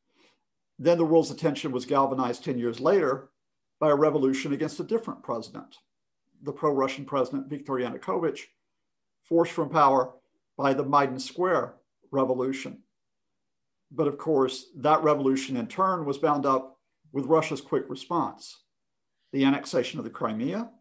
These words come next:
and support for separatists in eastern Ukra-, Ukraine in a conflict which became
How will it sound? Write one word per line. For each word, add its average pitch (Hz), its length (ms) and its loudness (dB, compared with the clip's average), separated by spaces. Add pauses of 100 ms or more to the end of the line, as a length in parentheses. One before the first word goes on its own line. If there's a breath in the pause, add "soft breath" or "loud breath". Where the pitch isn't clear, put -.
(680)
and 156 120 -2
support 196 500 0
for 185 100 -4
separatists 185 640 -4
in 123 100 -6
eastern 151 340 -6
Ukra-, 143 460 -8
Ukraine 139 480 -10 (540)
in - 80 -4
a 143 80 0
conflict 156 540 -2
which 139 180 -10
became 135 460 -4